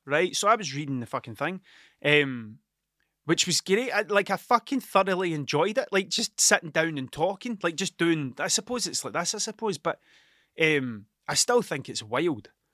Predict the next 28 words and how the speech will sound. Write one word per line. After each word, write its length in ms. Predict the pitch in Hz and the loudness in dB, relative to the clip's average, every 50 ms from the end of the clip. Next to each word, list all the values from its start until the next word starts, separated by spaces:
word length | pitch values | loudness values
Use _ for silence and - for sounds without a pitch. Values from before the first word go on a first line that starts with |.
| _ _ _ _ _ _ _ _ - | _ _ _ _ _ _ _ _ -4
I 60 | 151 143 | 0 2
still 380 | - - - 202 196 208 208 | 2 4 4 4 4 2 2
think 280 | 156 160 175 160 139 - | -2 -4 -6 -6 -6 -6
it's 140 | 131 - - _ - | -10 -10 -12 _ -4
absolutely 800 | 156 156 160 165 165 - _ - - - - 147 143 - - 135 | 0 2 2 2 0 -2 _ -10 -8 -4 -4 -4 -4 -4 -6 -8
fucking 440 | 107 - - 147 139 - 147 131 120 | -8 -4 -4 -4 -4 -4 -8 -8 -2
wild 400 | 113 120 131 139 147 143 131 110 - | 0 0 0 0 -2 -4 -6 -4 0
that, 320 | 135 123 123 123 120 - _ _ _ - | 2 2 4 2 0 -2 _ _ _ -18
that 220 | - 123 131 139 - | -10 -4 -4 -4 -2
I'm 340 | - 131 131 139 147 147 139 | 0 2 2 2 0 -2 -6
the 60 | 139 | -8
person 540 | - - 131 120 123 131 - - 151 143 131 | -8 -6 -6 -4 -4 -4 -4 -6 -6 -6 -6
that 120 | 123 117 | -8 -6
they're 100 | 117 120 | -8 -8
gonna 300 | 110 101 127 123 120 120 | -8 -6 -6 -6 -6 -4
see 440 | 101 - - 127 127 135 147 160 - _ _ _ _ _ _ _ _ _ _ _ _ _ _ _ _ _ _ _ _ _ _ - - | -4 -4 -4 -2 -4 -6 -6 -8 -10 _ _ _ _ _ _ _ _ _ _ _ _ _ _ _ _ _ _ _ _ _ _ -8 -8
if 120 | 123 - | -8 -4
they're 120 | - 135 117 | -4 -4 -4
doing 320 | 104 - 135 131 127 127 | -2 -2 0 0 0 0
their 100 | 123 113 | -2 -2
hire. 480 | - 107 117 123 135 147 156 156 147 _ _ _ _ _ _ - | -2 0 2 2 2 2 0 -4 -8 _ _ _ _ _ _ -12
Me, 400 | 131 123 139 147 165 165 156 _ _ _ _ _ _ - | -4 -2 -2 -2 -2 -2 -6 _ _ _ _ _ _ 0
I'm 300 | 127 131 143 156 165 165 | 2 2 2 2 0 -4
the 60 | 170 156 | -4 -6
f-, 120 | - - | -6 -4
I'm 280 | - 131 143 156 165 170 | -2 -2 -2 0 -2 -4
the 60 | 175 | -6
guy. 340 | - 180 170 170 151 131 _ | -4 -4 -2 -2 -4 -6 _